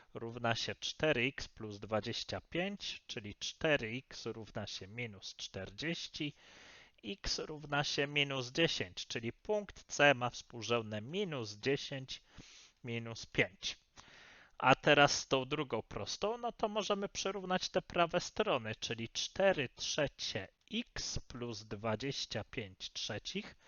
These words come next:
ma być równe minus trzy czwarte x plus dwadzieścia pięć czwartych. Ja bym sobie to od razu przemnożył przez dwanaście.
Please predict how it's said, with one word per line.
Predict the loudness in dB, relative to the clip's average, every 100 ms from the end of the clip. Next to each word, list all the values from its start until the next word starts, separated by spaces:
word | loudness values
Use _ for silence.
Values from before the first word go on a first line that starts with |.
| -20 -20 -20 -16 -4
ma | -2
być | -2 -4
równe | -4 0 2
minus | 2 0 -2 -6 -6
trzy | -6 -6
czwarte | 0 10 10 10 2
x | 0 0 -4 -6 -6 -12
plus | -10 -8 -8
dwadzieścia | -4 -2 0 0 -4 -2 -2 _ -4
pięć | -2 -2 -4 -10
czwartych. | -10 2 10 10 8 -8 -18 -20 _ _ -16 -16 -16 -20 -20 -16 0
Ja | 4 6
bym | 4
sobie | 2 4
to | 4 2
od | 4
razu | 6 4 2
przemnożył | 0 2 0 -2
przez | -4 -2 0
dwanaście. | 2 2 4 2 4 4